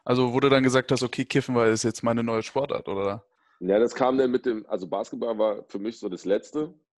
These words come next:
Speaker 2: eigentlich. Und da fing's dann schon an, eigentlich so. Da wurde dann schon geblazed, eigentlich schon. Und ich hab das gespielt und es, ich hab das damals mit meinem damaligen,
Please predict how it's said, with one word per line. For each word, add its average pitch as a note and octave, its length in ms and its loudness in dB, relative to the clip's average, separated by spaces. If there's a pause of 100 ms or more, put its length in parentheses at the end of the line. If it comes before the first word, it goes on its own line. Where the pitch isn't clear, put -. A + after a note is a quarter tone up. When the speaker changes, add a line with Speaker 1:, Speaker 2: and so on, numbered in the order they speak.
(600)
Speaker 2:
eigentlich. A#2 460 -10 (400)
Und A2 460 0 (600)
da G2 140 0
fing's B2 240 -2
dann - 140 0
schon G#2+ 140 -6
an, F#2+ 220 -4
eigentlich D2 280 -10
so. C#2 160 -12
Da C#2 180 -10 (100)
wurde F2 280 -6
dann F2 160 -2
schon F#2+ 160 -6
geblazed, F#2 560 -2
eigentlich A2 280 -6
schon. A2+ 300 -4 (640)
Und F2+ 260 -6
ich - 120 -8
hab - 100 -2
das - 220 -14
gespielt A#2 400 -2
und G2 100 -2
es, - 200 -6
ich - 100 -8
hab F2 80 -6
das - 120 -18
damals F#2 300 0
mit F2+ 120 -8
meinem D#2+ 300 -4
damaligen, E2 640 -2